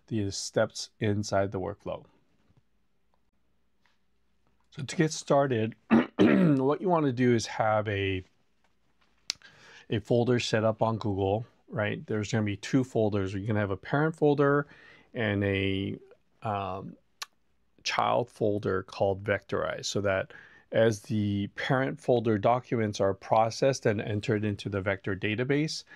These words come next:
they will be moved into the vectorized or child folder as it's processed, so that's not going to get processed again. And the reason we do that here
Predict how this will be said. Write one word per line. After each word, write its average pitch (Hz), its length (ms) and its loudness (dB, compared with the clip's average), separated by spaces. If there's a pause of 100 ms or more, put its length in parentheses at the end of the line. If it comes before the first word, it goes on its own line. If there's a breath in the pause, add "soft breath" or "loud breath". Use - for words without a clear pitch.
(300 loud breath)
they 110 160 2
will 113 160 4
be 113 180 2
moved 110 520 2
into 117 420 -2
the 104 300 -2
vectorized 110 760 0
or 101 120 0
child 151 520 2
folder 98 600 -4 (580 loud breath)
as 113 280 2
it's 104 200 0
processed, 107 600 0
so 110 100 0
that's 101 320 0
not 104 200 -2
going 107 180 -4
to - 80 -20
get 101 180 -2
processed - 640 -4
again. 92 300 -10
And 104 160 -8
the 110 60 -2
reason 131 280 4
we 127 100 2
do 151 180 2
that 143 180 4
here 110 420 0